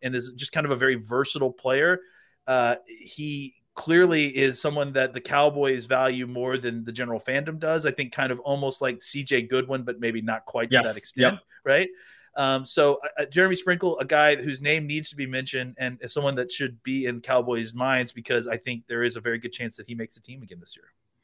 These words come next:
Speaker 2: Yeah, and I, I think it's worth mentioning, in the first thirteen weeks of the season, he had just two games where he had more than twelve percent of the snaps, right? He, he just wasn't used very often.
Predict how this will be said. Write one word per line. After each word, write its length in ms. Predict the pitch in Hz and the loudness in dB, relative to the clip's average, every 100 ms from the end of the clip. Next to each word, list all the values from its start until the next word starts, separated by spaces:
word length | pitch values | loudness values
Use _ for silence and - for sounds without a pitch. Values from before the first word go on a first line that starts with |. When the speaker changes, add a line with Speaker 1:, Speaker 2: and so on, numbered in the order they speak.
| - - - - - - - - - - | -20 -20 -20 -20 -20 -16 -14 -14 -16 0
Speaker 2:
Yeah, 220 | 147 196 151 | 6 6 8
and 180 | 165 165 | 8 8
I, 60 | |
I 160 | 151 160 | 8 4
think 260 | - 214 220 | 4 4 6
it's 220 | 226 - | 4 2
worth 280 | 147 147 135 | 2 2 4
mentioning, 440 | 143 131 127 123 | 4 4 4 2
in 100 | 120 | 4
the 80 | 127 | 2
first 640 | - - 160 185 - - | 0 4 6 6 4 2
thirteen 540 | - - - - 135 117 | 4 4 0 2 4 4
weeks 260 | 120 110 | 4 2
of 60 | 110 | -4
the 40 | |
season, 540 | 107 120 110 107 95 85 | -2 -2 -2 -4 -8 -12
he 260 | - 151 160 | -8 -2 4
had 200 | 165 139 | 4 4
just 300 | 135 - - | 0 -2 0
two 180 | 143 | 2
games 480 | 127 127 110 101 - - | 4 4 4 -2 -6 -6
where 260 | 120 113 | 0 0
he 200 | 110 117 | 0 0
had 260 | 110 117 110 | 4 4 4
more 260 | 113 113 | 2 2
than 140 | 110 104 | 0 -4
twelve 360 | - 113 107 | 0 2 2
percent 260 | - - 107 | -2 -4 -4
of 60 | 95 | -4
the 80 | |
snaps, 480 | 95 - - - - | -10 -12 -14 -16 -4
right? 180 | 104 98 | -2 -2
He, 120 | 120 | -4
he 240 | 135 139 143 | -6 -8 -6
just 420 | - 180 180 135 | 2 2 2 2
wasn't 380 | 123 131 131 117 | 4 4 2 -2
used 320 | 120 110 - | -2 -2 -2
very 200 | 104 101 | -2 -2
often. 540 | 95 95 - 104 98 | -4 -6 -8 -8 -10